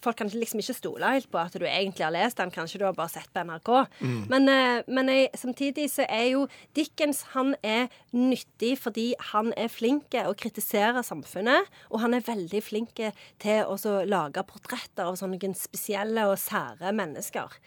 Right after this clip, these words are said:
Speaker 1: Så det er jo noe som folk setter pris på ved Dickens. Så jeg tenker at det, det blir ikke dårligere stemning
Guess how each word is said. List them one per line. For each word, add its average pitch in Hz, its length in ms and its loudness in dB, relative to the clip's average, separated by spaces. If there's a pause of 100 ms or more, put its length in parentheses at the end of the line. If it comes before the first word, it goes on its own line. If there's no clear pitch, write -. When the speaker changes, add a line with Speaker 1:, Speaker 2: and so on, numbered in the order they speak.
(180)
Speaker 1:
Så - 160 -6
det 269 160 10
er 269 160 8
jo 254 80 6
noe 180 240 0
som 226 160 0
folk 226 320 0
setter 196 320 -6
pris 214 400 -4
på 185 160 -4
ved 185 160 -6
Dickens. 190 400 -6
Så 220 80 2
jeg 226 160 0
tenker 220 240 0
at - 60 -8
det, 240 100 4 (380)
det 226 80 4
blir 196 160 2
ikke 277 240 0
dårligere 233 640 4
stemning 170 540 -4